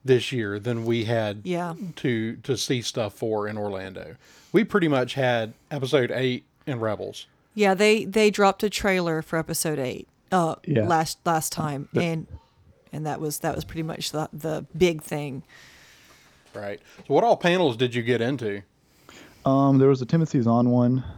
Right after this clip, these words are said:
Speaker 3: That was a really
Speaker 1: Nice.
Speaker 3: good one. And then we, whenever we first got there, we got there Friday morning. We flew in Friday morning. So by the time we got there, the Episode nine panel had already started. And we looked up and saw Kathleen Kennedy and kinda, you know, moved away from that.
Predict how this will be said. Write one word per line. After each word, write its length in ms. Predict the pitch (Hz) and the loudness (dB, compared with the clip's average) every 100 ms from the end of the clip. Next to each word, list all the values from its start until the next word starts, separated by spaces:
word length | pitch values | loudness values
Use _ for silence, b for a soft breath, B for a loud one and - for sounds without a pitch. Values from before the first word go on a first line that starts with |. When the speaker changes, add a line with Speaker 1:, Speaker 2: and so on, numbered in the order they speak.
| B | B
Speaker 3:
That 220 | 143 135 120 | -4 0 2
was 200 | 117 110 | 4 2
a 60 | |
really 220 | 107 104 | 2 2
Speaker 1:
Nice. 120 | 104 107 | 2 2
Speaker 3:
good 40 | |
one. 280 | 110 107 107 - | 2 4 2 0
And 200 | 113 107 | 2 4
then 340 | 107 107 107 107 _ - | 4 6 4 4 _ -4
we, 240 | 123 120 | 2 4
whenever 320 | 117 131 135 135 | 6 4 6 6
we 160 | 120 117 | 4 2
first 240 | - 117 117 | 0 0 2
got 160 | 110 | 0
there, 100 | 113 | 2
we 80 | 117 | 2
got 160 | 117 113 | 2 0
there 160 | 107 104 - _ _ _ _ _ _ _ _ | -4 -4 -12 _ _ _ _ _ _ _ _
Friday 300 | - 107 107 | -2 0 2
morning. 420 | 107 107 107 107 113 B B - | 2 2 2 0 -4 B B -6
We 80 | |
flew 160 | 113 113 | 2 2
in 80 | 107 | 4
Friday 180 | 107 104 | 2 0
morning. 280 | 104 104 | 0 -2
So 340 | - 104 101 - _ | 0 2 2 0 _
by 100 | 131 | 0
the 60 | |
time 140 | 107 123 | 4 4
we 60 | |
got 200 | 113 110 | 4 4
there, 140 | 113 104 | 2 0
the 80 | 110 | 0
Episode 280 | 113 117 107 | 0 0 2
nine 260 | 107 110 | 0 0
panel 260 | 107 107 107 | 0 0 0
had 220 | 107 104 - | -2 -4 0
already 160 | 107 | 0
started. 440 | 104 113 107 104 101 b b b b | 2 2 4 2 0 b b b b
And 340 | 107 107 107 - | -2 2 2 2
we 120 | 113 | 2
looked 200 | 113 107 | 4 4
up 160 | 107 107 | 0 0
and 80 | 104 | 0
saw 200 | 113 104 | 2 2
Kathleen 300 | 123 107 104 | 0 -2 0
Kennedy 320 | 120 110 110 | 2 2 2
and 80 | 107 | 0
kinda, 300 | 123 107 101 | -2 -2 -2
you 80 | 120 | 0
know, 220 | 104 101 - | 0 0 2
moved 240 | 120 110 | 2 4
away 200 | 110 110 | 2 2
from 120 | 104 | 2
that. 240 | 107 107 | 0 -2